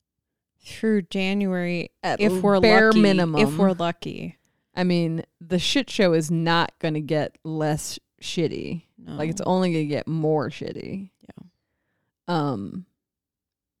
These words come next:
Speaker 1: So, yeah. Um.
Speaker 2: But I think that, like, it's, it, the,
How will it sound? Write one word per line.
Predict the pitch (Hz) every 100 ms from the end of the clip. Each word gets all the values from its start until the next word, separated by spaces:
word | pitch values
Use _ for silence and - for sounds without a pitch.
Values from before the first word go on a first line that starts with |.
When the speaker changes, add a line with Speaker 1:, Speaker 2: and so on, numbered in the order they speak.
| _ _ _ _ _
Speaker 1:
So, | _ 294
yeah. | 294 254 175 170 - _ _ _ _ _ _
Um. | 202 202 208 202 196 196 190 - _ _ _ _ _ _ _ _
Speaker 2:
But | 208
I | 185
think | 196 220 208 -
that, | 175 -
like, | 180 165 - _
it's, | 214 214 - _ -
it, | 226 - _ _ _ _ _ _ - -
the, | 190 214 202